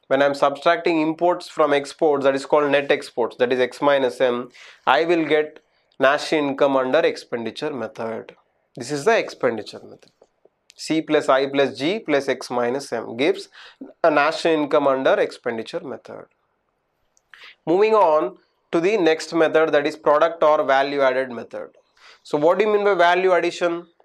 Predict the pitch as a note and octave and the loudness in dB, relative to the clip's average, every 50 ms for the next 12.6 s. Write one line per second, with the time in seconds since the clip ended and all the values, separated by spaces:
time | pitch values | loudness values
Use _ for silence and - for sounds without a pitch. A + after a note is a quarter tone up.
0 | - - _ - D3 D#3+ E3 E3+ E3+ E3+ E3 D#3 D#3 - - D3 D3+ D#3 - - | -20 -12 _ -2 2 2 2 2 2 0 0 -2 -2 2 2 2 2 0 -4 -2
1 | - D#3+ D3+ D3+ C#3 C3+ C#3 C#3 C#3+ D3+ D3+ D3+ D3 C#3+ C#3 C#3 C#3 C3+ - B2+ | 0 0 2 2 2 2 2 2 2 0 0 2 2 2 2 0 -2 -2 -4 -4
2 | G#2 F#2 - - - - - - - - _ _ _ _ _ _ _ _ - C#3 | -4 -4 -6 -12 -18 -18 -18 -18 -20 -20 _ _ _ _ _ _ _ _ -2 0
3 | C3+ C#3 C3+ C#3 - D3+ D3 D#3 F3 G3 G3+ F3+ F3+ F3+ F#3 F3+ E3 E3+ E3+ E3 | 0 0 0 -2 -2 -2 0 2 2 2 2 2 0 0 0 0 -2 -2 -2 -2
4 | D#3+ - E3+ D#3+ D#3+ E3 F3+ F#3+ G3 F#3+ - _ _ - - _ - - D3 D#3 | -2 -2 0 0 2 2 0 0 -2 -4 -10 _ _ -20 -20 _ -2 0 2 2
5 | F3 E3 F3+ F#3+ G#3+ C4 C#4 C#4 - _ _ _ _ _ - C3+ C#3 C#3 D#3+ F3 | 2 0 0 0 0 -2 -6 -10 -16 _ _ _ _ _ 0 0 2 2 2 2
6 | F3+ F3+ F3 E3 D#3+ - D#3 D#3 D#3+ - - E3 C#3 C3 C3 C3 C3 B2 B2+ A2 | 2 2 2 2 2 0 0 0 0 -4 -8 -8 -4 -2 0 0 0 0 -2 -6
7 | - - - _ _ _ _ _ _ _ _ _ _ - - D#3 C#3 - - G3 | -6 -10 -20 _ _ _ _ _ _ _ _ _ _ -10 -6 -6 -2 0 2 2
8 | A3 G#3+ G#3+ - E3+ E3 E3+ F3 F#3+ F#3+ G3+ G3+ F3 D#3 D3+ D3+ D3+ D#3+ E3 E3+ | 2 0 -2 -2 2 2 4 4 2 2 0 0 0 2 2 4 4 4 4 2
9 | E3 D3+ D3 D3 D3+ C#3+ C3+ A#2+ A#2 A2+ - A#2 - - _ _ _ _ _ _ | 2 2 2 2 -2 -2 -4 -8 -10 -10 -10 -14 -18 -18 _ _ _ _ _ _
10 | _ _ _ _ _ _ _ _ _ _ _ _ - - - _ _ - E3 D#3+ | _ _ _ _ _ _ _ _ _ _ _ _ -20 -20 -20 _ _ 2 4 4
11 | E3 E3+ F#3 G#3+ A#3 A#3 A#3 A3 G3 F#3+ F#3 F#3+ G3+ G3+ G#3 G3+ F#3+ F#3+ F#3 - | 6 6 4 4 2 2 0 2 2 2 2 2 2 2 2 0 0 -2 -6 -6
12 | F#3+ F3+ F3 D#3 D3 D3+ C#3+ C3+ A#2+ A2+ G#2 | -6 -6 -2 0 2 2 2 0 -2 -6 -12